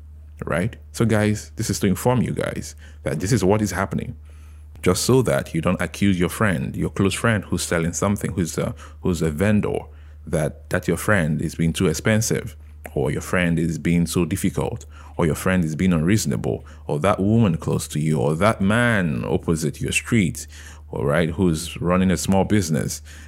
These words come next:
And the next time you go to buy milk, he tells you that the milk you buy fifty naira now is now hundred naira.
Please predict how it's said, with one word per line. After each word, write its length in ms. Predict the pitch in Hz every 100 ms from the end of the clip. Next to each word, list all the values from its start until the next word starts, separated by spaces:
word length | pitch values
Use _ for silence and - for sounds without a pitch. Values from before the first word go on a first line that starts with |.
| -
And 160 | 78
the 220 | 76 - 82
next 240 | 90 101
time 180 | 101 95
you 60 |
go 100 | 80
to 140 | 95 85
buy 180 | 90 92
milk, 340 | 104 90 71
he 80 | 80
tells 320 | 92 82 85
you 80 | 85
that 120 | 82
the 60 | 80
milk 300 | 90 107 110
you 100 | 98
buy 200 | 92 104
fifty 300 | 107 - 90
naira 300 | 95 92 90
now 240 | 98 95
is 140 | 87 85
now 120 | 85
hundred 360 | 87 85 82
naira. 280 | 82 67 -